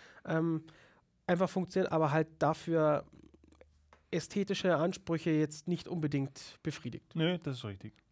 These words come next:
Speaker 1: <clears throat> Ja, dann kommen wir zu, vom billigsten zum vermutlich teuersten.
Speaker 2: Ja.
Speaker 1: Ja, ich glaub nicht mal, aber
Speaker 2: Das ist allerdings eine absolut coole Geschichte.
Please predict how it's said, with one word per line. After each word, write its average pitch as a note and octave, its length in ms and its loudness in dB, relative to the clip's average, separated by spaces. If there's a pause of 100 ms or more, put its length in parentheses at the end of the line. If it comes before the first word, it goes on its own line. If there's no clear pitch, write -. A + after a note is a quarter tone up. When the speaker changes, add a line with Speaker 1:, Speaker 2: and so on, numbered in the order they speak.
(440)
Speaker 1:
<clears throat> D3+ 120 -2 (920)
Ja, A#3+ 160 6
dann G3 120 8
kommen A#3 180 2
wir G#3 80 2
zu, G#3+ 320 2 (100)
vom G#3 300 2 (180)
billigsten B3+ 520 2
zum G#3+ 260 0
vermutlich G3 600 -2
teuersten. A3+ 540 2 (520)
Speaker 2:
Ja. C#3+ 380 2
Speaker 1:
Ja, A3 40 6
ich G3 60 2
glaub D#3 180 0
nicht E3 160 -2
mal, C#3+ 220 4
aber C3+ 180 2 (960)
Speaker 2:
Das F#3+ 180 6
ist A3+ 140 2
allerdings F#3+ 460 6
eine D3+ 420 2
absolut E3 380 0
coole A#3+ 200 2
Geschichte. C4+ 460 0